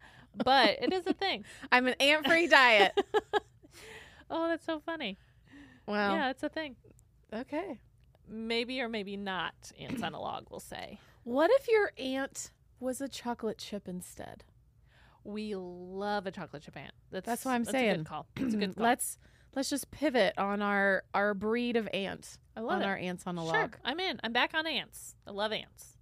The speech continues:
Speaker 2: Okay. Well, celery and peanut butter was my, or any kind of nut butter.
Speaker 1: Mm-hmm. Very good, very good.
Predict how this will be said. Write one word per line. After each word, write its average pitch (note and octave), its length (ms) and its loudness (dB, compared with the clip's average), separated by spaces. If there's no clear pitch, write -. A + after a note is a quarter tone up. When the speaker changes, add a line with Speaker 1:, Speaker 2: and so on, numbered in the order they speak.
Speaker 2:
Okay. F#3+ 280 -6
Well, A#3+ 240 2
celery F4 640 4
and E4 140 0
peanut G3+ 320 -2
butter F3 240 -2
was F3+ 200 -6
my, F#3 320 0
or C#4+ 220 6
any B3 280 0
kind A3 200 2
of F#3 80 -6
nut E3+ 180 -2
butter. E3+ 340 -4
Speaker 1:
Mm-hmm. G3 100 -12
Very - 220 -8
good, - 160 -14
very - 160 -14
good. - 120 -14